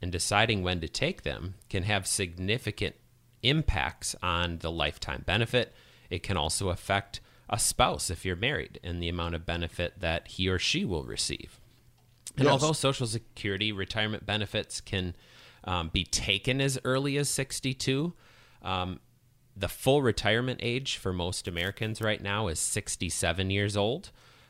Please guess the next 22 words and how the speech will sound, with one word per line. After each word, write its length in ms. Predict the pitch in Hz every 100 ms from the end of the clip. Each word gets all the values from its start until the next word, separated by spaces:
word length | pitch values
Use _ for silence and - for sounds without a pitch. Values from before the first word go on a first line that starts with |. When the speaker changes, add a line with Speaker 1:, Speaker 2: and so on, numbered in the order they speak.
| -
Speaker 1:
Uh, 140 | 78
that 180 | 80 -
used 300 | 80 87 -
to 80 | 85
be 200 | 92 90
around 280 | 90 95
the 80 | 87
sixty-five 800 | - 95 - - - 85 92 98
mark, 260 | 107 117 -
and 100 | 76
it 140 | -
slowly 560 | - - 82 85 85 76
started 520 | - - 85 82 90 - - -
to 80 |
tick 340 | - - 87 -
up. 300 | 101 - - - - - -
But 160 | 113
the 100 | -
maximum 1000 | 95 90 104 135 175 - 98 78 58 104 - - _ -
benefit 640 | 92 92 87 78 - -
to 120 | -
you 340 | 78 69 65